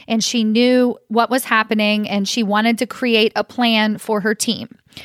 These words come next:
She didn't know the logistics. She didn't know that within one month's time, universities were actually gonna be shut down.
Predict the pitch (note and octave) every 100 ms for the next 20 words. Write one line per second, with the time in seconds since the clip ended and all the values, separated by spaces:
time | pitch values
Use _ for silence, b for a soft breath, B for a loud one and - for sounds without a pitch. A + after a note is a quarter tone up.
0 | B B B - - C4+ D#4 G#4 F4+ D#4
1 | C#4 B3+ C4+ A#3 F#3+ A3 G#3+ - - -
2 | - B B - - D4 F4+ F#4 D4+ C4+
3 | C#4 A3+ A3 A3+ G#3 A3 B3 - B3+ A#3+
4 | A3 - G3+ C4 C#4+ C4+ B3+ - - B3+
5 | A#3 G#3+ G3+ B3 B3 A3+ A#3 B3 G3+ G#3+
6 | - G#3 - G3 - B3+ A#3 G#3+ G#3 G#3
7 | - G#3 - D#3 - -